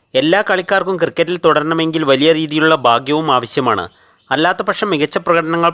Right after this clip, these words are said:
പുറത്തെടുത്താലും ടീമിന് പുറത്തിരിക്കേണ്ടി വരും. പ്രത്യേകിച്ച് ഇന്ത്യയിൽ ഒരു ക്രിക്കറ്റ് താരത്തിന് വളരെ കാലം ദേശീയ ടീമിൽ തുടരുക എന്നത് വലിയ പ്രയാസകരമാണ്. ഇപ്പോൾ ഇന്ത്യൻ ക്രിക്കറ്റിൽ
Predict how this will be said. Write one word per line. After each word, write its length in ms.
പുറത്തെടുത്താലും 640
ടീമിന് 280
പുറത്തിരിക്കേണ്ടി 640
വരും. 180
പ്രത്യേകിച്ച് 480
ഇന്ത്യയിൽ 340
ഒരു 140
ക്രിക്കറ്റ് 340
താരത്തിന് 400
വളരെ 320
കാലം 200
ദേശീയ 280
ടീമിൽ 260
തുടരുക 340
എന്നത് 260
വലിയ 280
പ്രയാസകരമാണ്. 760
ഇപ്പോൾ 240
ഇന്ത്യൻ 300
ക്രിക്കറ്റിൽ 380